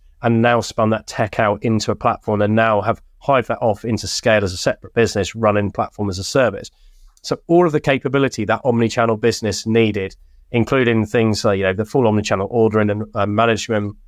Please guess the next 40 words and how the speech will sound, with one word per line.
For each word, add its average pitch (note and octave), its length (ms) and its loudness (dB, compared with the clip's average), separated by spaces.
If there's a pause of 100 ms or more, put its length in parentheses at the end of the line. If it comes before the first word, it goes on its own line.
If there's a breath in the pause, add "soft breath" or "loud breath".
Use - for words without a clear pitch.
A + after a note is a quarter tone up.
(420)
into G#2+ 380 0
or-, A2+ 340 0
you A2 80 -2
know, G#2 260 0
or-, C3 260 0
order C3 180 0
management, G#2+ 480 -2 (160)
um, G2+ 480 -4
end A2 160 -2
to A2 120 -4
end. G#2 280 0 (400)
Um, G2 320 2
it's - 160 -8
got A2 280 4
a, A#2 100 -4
a, A2 100 -2
yeah, A2+ 260 0 (100)
a, A#2+ 60 -4
a, A2 220 -2
a A2+ 80 -2
pim, B2 520 0
not, D#3+ 280 0
not E3+ 180 -2
comparable B2 360 0
to A2+ 280 -4
some - 200 -4
of - 20 2
the A2 60 2
market B2 260 2
leading C#3+ 180 0
pims, C#3+ 240 -2
but - 60 -16
it's G#2+ 100 -14
got - 140 -20
a - 80 -20
decent G#2+ 320 -2
solid G#2+ 260 -4
pim A2 220 0
in G#2+ 80 0
it. G#2+ 180 -2